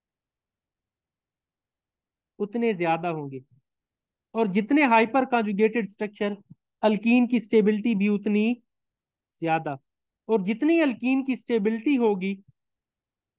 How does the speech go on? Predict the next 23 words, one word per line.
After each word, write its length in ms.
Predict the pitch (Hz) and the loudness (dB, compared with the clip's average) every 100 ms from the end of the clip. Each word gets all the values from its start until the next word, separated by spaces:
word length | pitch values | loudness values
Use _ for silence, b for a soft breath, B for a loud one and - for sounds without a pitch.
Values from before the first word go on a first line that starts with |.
| _ _ _ _ _ | _ _ _ _ _
उतना 280 | 233 254 247 | -10 -6 -6
उसकी 340 | 226 220 214 | -6 -6 -4
heat 140 | 220 214 | -2 0
of 160 | 208 208 | -2 -2
combustion 440 | 196 190 208 233 226 _ _ _ 196 | -6 -6 -6 -10 -10 _ _ _ 2
कम 160 | 202 185 | 2 2
हो 140 | 165 | -2
जाएगी। 340 | 147 139 131 131 | -2 -8 -10 -16
तो 680 | _ _ _ _ _ - | _ _ _ _ _ -4
ये 180 | 185 220 | 2 4
हो 160 | 214 208 | 6 6
गया 180 | 214 208 | 4 2
सीएच 400 | 208 208 202 - | 0 0 0 -4
थ्री, 320 | 196 190 190 _ _ _ _ _ _ _ _ _ - | -4 -4 -8 _ _ _ _ _ _ _ _ _ -10
ये 180 | 175 208 | -4 -4
सीएच 360 | 208 190 185 | -2 -4 -4
थ्री 140 | 180 175 | -6 -6
हो 140 | 156 | -6
गया, 200 | 151 147 - _ _ _ - | -6 -10 -12 _ _ _ -2
और 100 | 202 | 0
यहां 260 | 180 190 | 2 2
पर 320 | 196 185 208 - _ _ _ _ _ _ _ _ _ 165 | 2 0 -2 -8 _ _ _ _ _ _ _ _ _ -6
एक 220 | 156 | -6